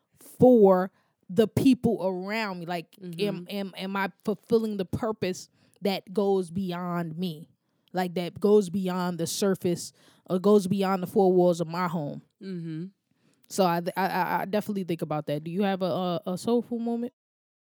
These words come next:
Speaker 2: I do. I do have a soulful moment. So here's a little soul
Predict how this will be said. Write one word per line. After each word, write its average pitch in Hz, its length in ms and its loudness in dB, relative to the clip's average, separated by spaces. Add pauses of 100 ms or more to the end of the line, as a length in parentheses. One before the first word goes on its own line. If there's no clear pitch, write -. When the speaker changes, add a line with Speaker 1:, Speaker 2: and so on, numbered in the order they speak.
(100)
Speaker 2:
I 214 140 0
do. 202 420 -8 (160)
I 196 100 -14
do 214 220 -4
have 196 160 -10
a 180 80 -16
soulful 160 440 -16
moment. 160 360 -10 (540)
So 214 140 -4
here's 240 240 -2
a 240 60 0
little 208 200 -2
soul 208 520 0